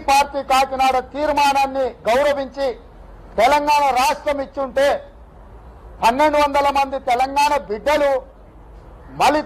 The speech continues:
తెలంగాణ ఉద్యమంలో అమరులు అయ్యే పరిస్థితి రాకపోతుండే. మళ్ళీ తెలంగాణ ఉద్యమంలో అమరులైన పన్నెండు వందల మంది ప్రాణాలను బలి తీసుకున్నది భారతీయ జనతా పార్టీ. దానికి ఈ దేశ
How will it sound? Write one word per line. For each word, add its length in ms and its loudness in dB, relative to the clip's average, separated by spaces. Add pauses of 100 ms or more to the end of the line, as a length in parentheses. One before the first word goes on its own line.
తెలంగాణ 420 2 (140)
ఉద్యమంలో 480 0 (180)
అమరులు 360 0 (100)
అయ్యే 200 -2 (100)
పరిస్థితి 420 -4 (100)
రాకపోతుండే. 720 0 (960)
మళ్ళీ 220 4 (100)
తెలంగాణ 400 2 (140)
ఉద్యమంలో 420 0 (140)
అమరులైన 640 0 (760)
పన్నెండు 440 2
వందల 280 2 (100)
మంది 300 -2 (120)
ప్రాణాలను 580 2 (120)
బలి 280 0
తీసుకున్నది 600 -2 (720)
భారతీయ 500 2
జనతా 300 2 (120)
పార్టీ. 360 0 (960)
దానికి 460 2 (880)
ఈ 40 -2 (140)
దేశ 160 4